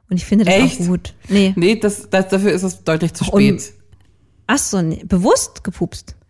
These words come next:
Speaker 1: Bewusst war ja meine Aussage.
Speaker 2: Lina, weißt du, <laughs> wenn man das komplett vermeiden möchte,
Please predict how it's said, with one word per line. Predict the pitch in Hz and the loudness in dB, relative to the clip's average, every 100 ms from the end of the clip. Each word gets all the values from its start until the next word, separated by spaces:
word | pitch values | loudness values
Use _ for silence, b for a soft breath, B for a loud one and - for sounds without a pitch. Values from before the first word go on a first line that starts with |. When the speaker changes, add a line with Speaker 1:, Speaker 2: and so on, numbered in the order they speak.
| _ _ _ | _ _ _
Speaker 1:
Bewusst | - 185 240 240 - - - _ _ _ | -8 0 2 0 -2 -12 -20 _ _ _
war | 180 | -4
ja | 170 | -2
meine | 160 165 | 0 -2
Aussage. | - - - - - B B | -4 -8 -10 -12 -12 B B
Speaker 2:
Lina, | 160 220 247 214 | -2 2 4 4
weißt | 208 - | 2 0
du, | 294 - B B B | 0 0 B B B
<laughs> | B B _ | B B _
wenn | 202 | 0
man | 226 269 | 2 2
das | 262 | 2
komplett | 311 262 247 247 | 2 2 2 2
vermeiden | 269 233 226 240 | 2 4 4 2
möchte, | 208 190 - 139 131 - | 2 0 -4 -4 -4 -8